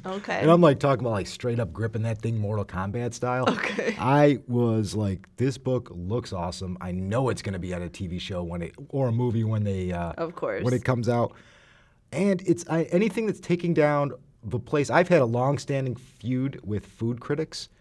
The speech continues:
Speaker 2: Like, me and the guy for the Buffalo
Speaker 1: What?
Speaker 2: News. Yeah, we just going back and forth all the time.
Speaker 1: This is a real thing?
Speaker 2: Oh, sure.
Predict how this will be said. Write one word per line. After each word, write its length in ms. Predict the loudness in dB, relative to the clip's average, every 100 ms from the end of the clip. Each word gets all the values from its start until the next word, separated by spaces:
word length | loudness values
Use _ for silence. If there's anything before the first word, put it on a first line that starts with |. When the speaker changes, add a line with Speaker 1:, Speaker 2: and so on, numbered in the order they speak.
| _ -8
Speaker 2:
Like, 240 | -4 -2
me 240 | 0 2 2
and 80 |
the 60 | 2
guy 300 | 2 2 2
for 100 | 0
the 80 | 0
Buffalo 280 | 0 0 -2
Speaker 1:
What? 80 | -2
Speaker 2:
News. 360 | -2 -4 -6 -8
Yeah, 160 | -10 -4
we 120 | -2
just 160 | -2 -2
going 200 | -4 -2
back 240 | -2 -2
and 100 | -6
forth 260 | -6 -8 -6
all 120 | -8
the 80 | -6
time. 260 | -8 -8
Speaker 1:
This 220 | -8 -8 -8
is 120 | -6
a 120 | -4
real 280 | 0 0 -2
thing? 520 | -6 -6 -4 -6 -10 -8
Speaker 2:
Oh, 120 | -8 -10 -20 -20 -20 _ -10
sure. 340 | -8 -8 -10